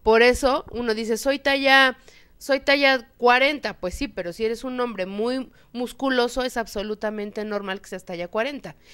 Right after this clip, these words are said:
Aquí es bien importante que la gente entienda, no confundan, niñas, ser talla cero con estar sanas, no confundan ser talla siete con estar gordas. La masa muscular, el músculo en sí,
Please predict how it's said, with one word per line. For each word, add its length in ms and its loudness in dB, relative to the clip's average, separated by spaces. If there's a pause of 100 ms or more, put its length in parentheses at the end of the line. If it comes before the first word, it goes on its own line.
(240)
Aquí 300 -4
es 100 -6
bien 220 -2
importante 520 -6
que 120 -8
la 100 -6
gente 300 -10
entienda, 460 -10
no 340 0
confundan, 720 -4
niñas, 480 -4 (200)
ser 280 -2
talla 340 -2
cero 320 -4
con 200 -12
estar 280 -8
sanas, 500 -8 (220)
no 160 0
confundan 520 -2
ser 220 -2
talla 280 -6
siete 300 -8
con 180 -10
estar 300 -8
gordas. 680 -6 (320)
La 240 0
masa 540 -2
muscular, 1000 -10
el 160 -4
músculo 600 -2
en 100 -6
sí, 260 -14